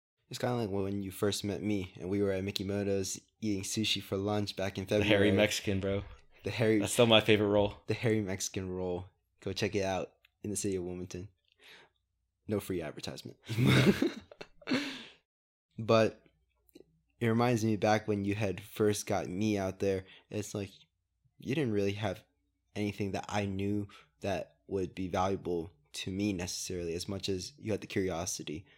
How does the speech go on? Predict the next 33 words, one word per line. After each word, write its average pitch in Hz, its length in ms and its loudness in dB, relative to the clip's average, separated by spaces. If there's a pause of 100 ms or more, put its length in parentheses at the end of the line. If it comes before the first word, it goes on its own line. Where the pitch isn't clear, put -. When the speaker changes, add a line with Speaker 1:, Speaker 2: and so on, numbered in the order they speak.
(260)
Speaker 1:
to 98 120 -6
come 95 220 -4
talk - 260 -4
about 87 300 -6
it. - 180 -8 (240)
And 95 420 -4 (600)
you 110 140 0
fit - 260 0
within 98 680 -4 (260)
my 98 220 0
vision 92 540 -2 (560)
and 92 340 -4
my 98 160 0
desire 90 540 -4 (340)
to - 80 -14
help 98 180 -2
other 95 140 -6
people 85 280 -10
out, 80 240 -6 (280)
to - 140 -12
give, 104 460 2 (400)
to 92 100 -12
find 98 260 -2
people 98 320 -4
who 98 480 -4 (680)
would 95 220 -2
take - 400 -4 (220)
what 92 160 -4
I 90 80 -4
have 90 160 -6
to 85 80 -10
say 87 240 -4
seriously 90 760 -4